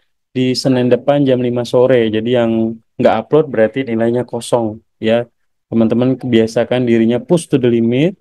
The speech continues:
ya. Teman-teman punya potensi, masih muda. Silahkan dibuat tugasnya sehingga, eh, te-, nilainya bagus, lulus tepat waktu, bisa membanggakan kedua orang tua. Mau bekerja,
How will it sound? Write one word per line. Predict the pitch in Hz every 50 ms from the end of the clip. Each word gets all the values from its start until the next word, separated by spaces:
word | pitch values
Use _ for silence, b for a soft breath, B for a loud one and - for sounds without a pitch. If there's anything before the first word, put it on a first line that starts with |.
| _ _
ya. | - 110 110 110 123
Teman-teman | - 127 123 117 113 113 113 117 120 123
punya | 120 120 113 113 113
potensi, | 113 - 110 - 110 110 107 - - 127 123 135
masih | 139 135 123 117 - 117 110
muda. | 110 110 107 101 107 113 117 123 139 156 185 202 - _ b b b b b b _
Silahkan | - - 113 110 - 117 110 113
dibuat | 110 110 110 113 117 131 156 - -
tugasnya | 135 117 117 113 113 113 - 127 131 139 139
sehingga, | - 120 110 110 110 110 113 113 117 117 117 117 123
eh, | 127 _ _ _ - 113 110 107 107
te-, | - -
nilainya | - 113 117 113 113 113 113 117
bagus, | 113 110 104 98 101 - 117 113 110 - - - - - _ _ _ _ _ -
lulus | 120 117 113 120 117 -
tepat | 110 - - 113 -
waktu, | - 110 104 104 - _ - 117 113 107 107 104 104
bisa | 110 107 - - 117 113
membanggakan | 107 107 107 104 101 104 104 - 110 107
kedua | 107 107 107 104 101 101
orang | 104 104 101 101
tua. | - 104 101 101 101 101 101
Mau | 104 104 101
bekerja, | 107 104 - 165 151 143 131 147 147 147 147 147 147 143